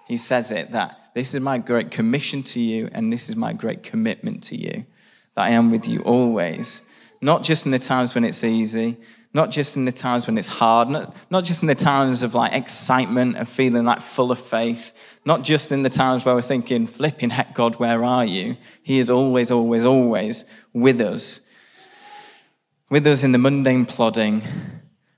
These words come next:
with us in the exciting moments. He was with us with covid, and he'll be with us forever, always.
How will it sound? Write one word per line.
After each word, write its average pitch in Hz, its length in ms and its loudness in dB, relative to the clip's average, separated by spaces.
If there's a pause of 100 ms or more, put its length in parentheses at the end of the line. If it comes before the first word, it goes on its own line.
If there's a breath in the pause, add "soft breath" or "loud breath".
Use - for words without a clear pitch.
with 127 160 0
us 117 200 0
in 110 80 0
the 110 100 2
exciting 104 600 -4
moments. 107 600 -6 (500)
He 117 80 -4
was 110 160 -2
with 156 140 2
us 143 140 -6
with 113 140 -4
covid, 113 340 0
and 110 120 0
he'll 110 100 -2
be 110 140 -2
with 110 180 2
us 113 140 -2
forever, 104 360 -6
always. 107 640 -4